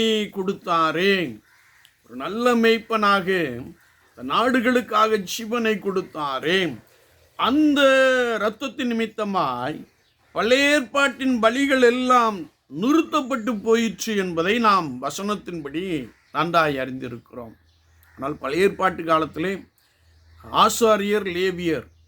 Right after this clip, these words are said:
கர்த்தருக்கென்று உண்மையாய் ஊழியம் செய்தார்கள். ஆனால் இஸ்ரவேல் ஜனங்கள் அவர்களை தள்ளிவிட்டு தங்களுக்கு ஏற்றவைகளை ஏற்படுத்தி கொண்டார்கள்.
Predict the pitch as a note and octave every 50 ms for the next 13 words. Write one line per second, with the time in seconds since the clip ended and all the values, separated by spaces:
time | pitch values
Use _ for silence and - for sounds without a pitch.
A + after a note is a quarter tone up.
0 | _ - C#3+ - - F#3+ F#3 F#3+ D#3+ - F#3 F#3 E3+ D3+ D#3+ F3+ G3+ G#3+ A3 G#3+
1 | G3 F#3 F3 E3 D#3 D3 C3+ B2 - _ _ - - - - - - C#3 E3+ G3+
2 | G#3+ G#3 G3+ G3 F3+ E3+ D#3 D#3+ D3 C#3+ C3 B2 B2 A#2+ A#2 A2+ - D#3+ F3+ F3
3 | C#3+ A#2+ - _ _ _ _ _ _ _ - - G#3 B3+ C4+ C#4+ C4 G#3+ E3 C3+
4 | A#2+ A2+ B2 C#3+ E3 G3+ G3 G#3 _ _ _ _ _ _ _ _ _ _ _ _
5 | - D#3 F3+ F3 - D4+ C#4 D4+ D4+ D4+ D4 C4+ C4+ C4 C4 C4 C4 B3+ C4+ C4
6 | B3 A3+ A#3 A#3+ C4 C4 C4 A#3+ B3 B3 B3 A#3+ G#3 - _ - G3+ A3 B3 A#3+
7 | B3 A3 G3+ G3+ D#3+ - _ - F#3+ F#3 E3 C#3+ B2+ B2 C#3+ F3 G3+ G3+ F#3+ G3+
8 | G3 - _ _ _ _ _ _ _ _ _ _ _ _ _ _ _ _ _ _
9 | _ _ - - F#3+ A#3+ D4+ E4+ F4+ E4+ D#4 - D#4+ D4 C#4+ C#4+ D4 D4+ D4 -
10 | - D4 C#4+ C#4 C4 C4+ C4+ B3+ A#3+ A#3+ B3 G#3 - A#3+ A3+ A3+ F#3 F#3 A3 G#3+
11 | G#3+ - F3+ E3+ D#3+ D3+ C#3+ C3+ C3 B2+ A2+ - A#2+ B2 -